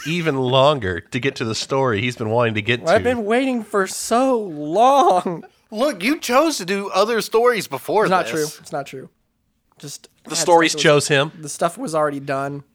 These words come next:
Speaker 2: and recorded.
Speaker 1: <laughs> Yeah, uh, he hasn't actually
Speaker 2: Presented a
Speaker 1: presented
Speaker 2: news story in a very, very long time.
Speaker 1: Yeah, since
Speaker 3: That's been
Speaker 1: mid-October,
Speaker 3: October.
Speaker 1: early October.
Speaker 3: Was it the doll? Was it Robert?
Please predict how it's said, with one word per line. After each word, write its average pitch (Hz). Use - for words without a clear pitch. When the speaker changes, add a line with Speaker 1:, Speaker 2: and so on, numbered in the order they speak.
Speaker 2:
and 170
recorded. 135
Speaker 1:
<laughs> -
Yeah, 208
uh, 165
he 147
hasn't 339
actually 196
Speaker 2:
Presented 165
a 190
Speaker 1:
presented 151
Speaker 2:
news 151
story 131
in 123
a 123
very, 170
very 160
long 135
time. 127
Speaker 1:
Yeah, 185
since -
Speaker 3:
That's 127
been 123
Speaker 1:
mid-October, 170
Speaker 3:
October. -
Speaker 1:
early 202
October. 107
Speaker 3:
Was 151
it 262
the 208
doll? 320
Was 185
it 247
Robert? 277